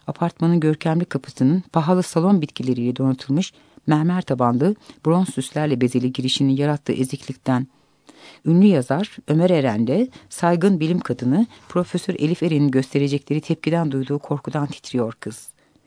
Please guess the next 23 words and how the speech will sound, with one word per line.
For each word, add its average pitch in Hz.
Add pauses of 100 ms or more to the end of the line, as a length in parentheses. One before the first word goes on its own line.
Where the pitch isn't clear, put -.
(320)
Deniz'in 180
onu 170
sürüklediği 151
bu 151
yabancı 147
ülkede, 120 (360)
kibirli 175
büyüklerin 131
dünyasında 135 (280)
çaresiz, 151 (160)
yapayalnız, 117 (380)
albenisiz 170
yapma 156
bebek 156
yüzünde 123 (280)
ağladı 160
ağlayacak 135
bir 127
ifade. 127 (720)
Kızın 196
korkusunu, 143 (260)
paniğini, 147 (220)
yalnızlığını 160